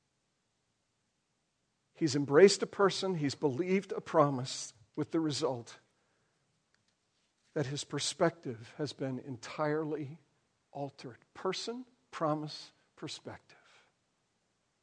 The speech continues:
Here's where it starts. It starts with a person.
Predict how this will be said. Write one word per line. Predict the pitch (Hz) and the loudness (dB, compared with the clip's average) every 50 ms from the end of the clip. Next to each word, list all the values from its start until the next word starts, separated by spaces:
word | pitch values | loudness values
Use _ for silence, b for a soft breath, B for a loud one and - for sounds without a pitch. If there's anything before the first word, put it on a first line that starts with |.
| _ _ _ _ _ _ _ _ _ _ _ _ _ _ _ _ _ _ _ _ _ _ _ _ _ _ _ _ _ _ _ _ _ _ _ _ _ _ _ _ _ _ | _ _ _ _ _ _ _ _ _ _ _ _ _ _ _ _ _ _ _ _ _ _ _ _ _ _ _ _ _ _ _ _ _ _ _ _ _ _ _ _ _ _
Here's | - 160 165 - - | -4 -4 -2 0 4
where | 180 175 | 4 4
it | 170 175 | 4 4
starts. | - - 196 185 180 135 107 - - - | 2 2 2 2 2 2 -2 -6 -10 -8
It | 147 135 - | -8 -8 -6
starts | - - 170 160 151 - - | -4 0 0 0 0 0 -4
with | 165 156 | -6 -6
a | 170 | -6
person. | - - - 170 143 - - - 123 117 107 | -8 -8 -6 -6 -6 -6 -6 -8 -10 -12 -14